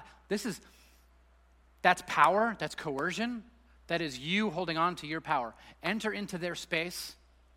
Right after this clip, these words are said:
as they do, as best as you can. Don't enter in with your intellect, talking down to them. Don't enter in with your money, flashing it upon them. Gather where they gather.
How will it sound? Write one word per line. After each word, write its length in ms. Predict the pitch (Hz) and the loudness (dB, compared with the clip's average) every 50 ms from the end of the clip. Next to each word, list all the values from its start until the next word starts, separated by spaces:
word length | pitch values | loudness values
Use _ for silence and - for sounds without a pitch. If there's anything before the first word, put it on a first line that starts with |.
| - - _ _ _ _ _ _ _ _ _ - - _ _ _ _ _ - - - | -20 -20 _ _ _ _ _ _ _ _ _ -20 -20 _ _ _ _ _ -20 -6 0
as 280 | 170 175 185 190 160 135 | 4 4 4 4 2 0
they 180 | 160 170 160 | -4 -4 -4
do, 220 | 139 127 123 113 101 - - - _ _ _ _ _ - - _ - | -4 -6 -8 -12 -12 -16 -20 -20 _ _ _ _ _ -20 -18 _ -6
as 160 | 165 165 135 | -6 -6 -4
best 340 | - 175 185 180 - - - | 0 0 0 0 0 -4 -12
as 120 | 143 135 | -10 -10
you 60 | 151 | -10
can. 320 | 151 - 139 131 123 113 - - _ _ _ _ _ _ _ _ _ _ _ _ _ _ _ - - - | -12 -10 -12 -12 -12 -14 -16 -20 _ _ _ _ _ _ _ _ _ _ _ _ _ _ _ -20 -4 0
Don't 160 | 196 208 220 | 2 4 6
enter 260 | 226 226 - - 208 | 6 4 4 2 0
in 80 | 208 202 | 0 0
with 140 | 196 - - | 0 -2 -2
your 100 | 190 151 | -2 -4
intellect, 600 | 180 196 175 - 202 190 190 196 202 - - - | -4 -4 -2 2 6 6 6 6 4 0 -4 -2
talking 300 | - 190 175 - 170 156 | 0 0 0 0 -2 -2
down 220 | 175 165 175 180 | 0 0 0 -2
to 80 | - 170 | -4 -6
them. 200 | 175 175 175 160 | -6 -6 -4 0
Don't 200 | 143 190 208 208 | 2 4 4 6
enter 280 | 208 208 190 - 185 190 | 4 2 2 0 -2 0
in 200 | 190 190 190 180 | 0 0 0 -2
with 160 | 170 160 - | -4 -4 -4
your 120 | 170 156 | -4 -2
money, 340 | 151 170 196 196 196 185 160 - - - - - - - - - - - - - - - | 2 4 4 4 2 0 -6 -10 -16 -20 -20 -20 -20 -20 -20 -20 -20 -20 -20 -20 -20 -10
flashing 460 | - - 190 190 185 - - 185 185 | 0 4 6 6 6 4 2 -4 -6
it 60 | 170 | -6
upon 240 | 143 - 175 180 175 | -6 -4 -4 -4 -4
them. 200 | 170 165 160 - - - - - _ _ _ _ _ _ _ _ - - _ _ _ _ _ _ _ - | -4 -6 -8 -12 -16 -20 -20 -20 _ _ _ _ _ _ _ _ -20 -20 _ _ _ _ _ _ _ 8
Gather 320 | - 202 208 220 208 240 226 | 12 12 12 12 12 12 10
where 100 | 226 214 | 10 8
they 120 | 214 202 | 8 6
gather. 420 | 175 185 170 165 156 165 156 156 | 8 8 6 6 6 2 -4 -8